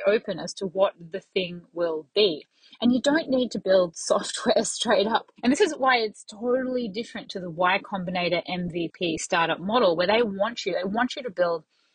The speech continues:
software that is able to build an audience that can scale and then be able to sell to a larger software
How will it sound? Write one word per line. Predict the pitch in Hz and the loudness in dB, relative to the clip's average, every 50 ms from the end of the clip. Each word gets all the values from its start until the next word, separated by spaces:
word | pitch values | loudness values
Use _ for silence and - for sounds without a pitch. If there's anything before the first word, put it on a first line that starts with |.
| _ _ _ _ | _ _ _ _
software | - - - 233 247 254 - - - 196 185 175 165 | -10 -2 2 2 2 2 0 -2 0 2 4 4 4
that | 160 165 | 2 0
is | 165 165 - | -2 0 2
able | 190 185 185 196 190 | 2 2 2 2 -2
to | - 180 | -4 -4
build | 165 185 170 160 | -2 -2 -2 -2
an | - | -4
audience | 135 156 170 160 160 160 - - - - | -2 -2 -2 -2 -2 -4 -8 -10 -8 -8
that | 170 - | -8 -8
can | - 175 165 | -8 -10 -12
scale | - - - - 165 156 160 160 156 160 - | -12 -6 -2 2 4 4 4 4 4 2 0
and | - 165 165 160 160 | -2 -4 -4 -4 -6
then | 165 165 165 160 | -6 -6 -6 -6
be | 165 160 | -4 -2
able | 156 147 - 156 | -2 -4 -4 -8
to | - - 165 | -10 -10 -10
sell | - - - - - 170 160 156 156 156 | -10 -10 -10 -8 -6 -4 -2 -2 -4 -4
to | - - 175 170 | -6 -8 -8 -6
a | |
larger | 156 156 160 156 156 160 156 - 165 | -6 -2 0 2 2 2 0 -4 -6
software | - - - 160 151 - - - 175 156 143 | -6 -4 -4 -4 -6 -6 -10 -8 -6 -6 -6